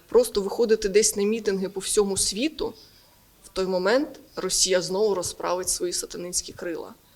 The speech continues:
Росія знову оживе, Росія знову відчує свою владу і безкарність. І Росія знову нападе.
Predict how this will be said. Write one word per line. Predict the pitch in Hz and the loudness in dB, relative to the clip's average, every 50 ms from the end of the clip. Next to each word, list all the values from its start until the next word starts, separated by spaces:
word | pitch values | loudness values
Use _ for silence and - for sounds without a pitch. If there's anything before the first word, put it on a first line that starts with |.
| _ _ | _ _
Росія | - 196 - - - - 208 202 | 0 2 2 4 6 8 8 8
знову | 170 175 190 214 208 196 180 175 | 6 4 4 4 4 4 2 0
оживе, | 170 160 156 160 156 170 180 180 | 0 0 0 0 2 2 2 2
Росія | 165 165 170 - - 190 180 175 | 0 0 0 0 0 0 0 0
знову | 170 175 190 196 190 175 165 | 0 0 0 0 0 0 -2
відчує | 180 175 - - - 208 196 180 | -4 -2 -2 0 2 2 2 2
свою | - - - 175 180 180 180 | 2 0 -2 -2 -2 -2 -2
владу | 170 175 180 180 190 202 185 185 | -2 0 2 2 4 4 2 0
і | 180 | -2
безкарність. | 175 175 - - - - 170 156 - - - 135 - - - - - - - _ _ _ _ - - - - - - - - - - - - | -2 -2 -4 -4 -2 -2 -2 -2 -2 -4 -8 -8 -6 -6 -6 -6 -8 -14 -20 _ _ _ _ 0 0 0 0 -2 -8 -16 -16 -14 -14 -12 -8
І | - 190 | -4 -2
Росія | 180 170 - - - 185 185 170 | -2 0 2 2 4 4 4 2
знову | 147 175 170 170 170 180 | 2 2 2 2 2 2
нападе. | 175 165 - 156 156 160 - - | 0 -2 -2 -4 -6 -6 -8 -12